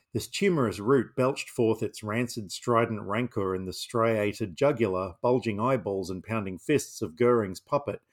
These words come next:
as Jesse Owens became the star of the nineteen thirty-six Olympics in Berlin. We, still reeling from the numbness of a depression brought on by the fiscal gluttony of our roaring twenties, watched and did nothing as it spread through the body of Europe.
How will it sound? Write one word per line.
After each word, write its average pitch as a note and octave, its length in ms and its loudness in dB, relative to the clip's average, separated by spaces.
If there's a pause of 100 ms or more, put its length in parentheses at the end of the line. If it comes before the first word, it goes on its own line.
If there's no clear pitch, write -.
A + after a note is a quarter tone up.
(320)
as A2 140 2
Jesse B2+ 420 4
Owens A#2+ 280 2
became G2+ 340 -6
the F#2 80 -10
star C#3 400 2
of F#2 80 -4
the G#2 80 -4
nineteen G2+ 420 -2
thirty-six G2+ 500 -6
Olympics A#2 520 -2
in F#2 140 -6
Berlin. F2 580 -2 (960)
We, C#3 320 6
still B2+ 300 2
reeling A2 380 2
from G#2+ 180 -6
the F#2 60 -4
numbness A#2+ 440 0
of F#2+ 160 -2
a F#2 40 -4
depression G#2 540 -2
brought G#2 260 0
on G2+ 120 -4
by F#2+ 160 0
the F#2 100 -6
fiscal - 400 -2
gluttony A2+ 460 -2
of F2+ 120 -6
our G2+ 160 0
roaring G2 360 0
twenties, A2 580 -6 (380)
watched C#3+ 360 2
and A#2+ 140 2
did G#2 140 2
nothing A2 400 0
as F2 80 -6
it - 120 -10
spread C#3 360 0
through A2 160 0
the F#2 100 -4
body F#2 300 -4
of D#2+ 100 -10
Europe. G2+ 360 0